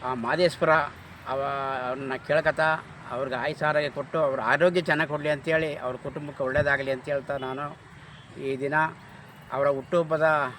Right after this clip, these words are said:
ಪ್ರಯುಕ್ತ ಒಂದೆರಡನ್ನು ಮಾತನ್ನು ನಾನು ಮುಂದುವರಿಸ್ತಾ ಇದ್ದೇನೆ.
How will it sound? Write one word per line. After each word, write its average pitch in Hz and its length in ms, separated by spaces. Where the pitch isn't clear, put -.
ಪ್ರಯುಕ್ತ 147 340
ಒಂದೆರಡನ್ನು 135 580
ಮಾತನ್ನು 135 380
ನಾನು 127 540
ಮುಂದುವರಿಸ್ತಾ 139 420
ಇದ್ದೇನೆ. 147 320